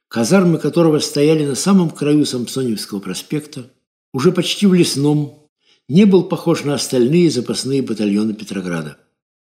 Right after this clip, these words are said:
Это не был отстойник преждевременно выхваченных в армию, а затем в бездействии томимых неподготовленных, необученных, невозрастных солдат. Десять рот повышенной развитости и боевого возраста,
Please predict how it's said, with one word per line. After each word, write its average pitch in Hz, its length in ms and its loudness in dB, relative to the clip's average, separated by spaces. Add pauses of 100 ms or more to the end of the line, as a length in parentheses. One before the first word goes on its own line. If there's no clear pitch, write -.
(320)
Это 175 220 2
не 220 160 8
был 196 240 2
отстойник 165 720 2
преждевременно 151 800 2
выхваченных 135 640 -2
в 120 80 -2
армию, 120 420 -4 (240)
а 113 120 -8
затем 165 320 2
в 131 80 -4
бездействии 156 760 0
томимых 160 540 2
неподготовленных, 143 880 -2
необученных, 131 720 -2
невозрастных 123 680 -4
солдат. 110 600 -6 (340)
Десять 104 440 -4
рот - 360 -6 (340)
повышенной 147 640 2
развитости 113 800 -6
и 104 140 -6
боевого 117 440 2
возраста, 98 600 -4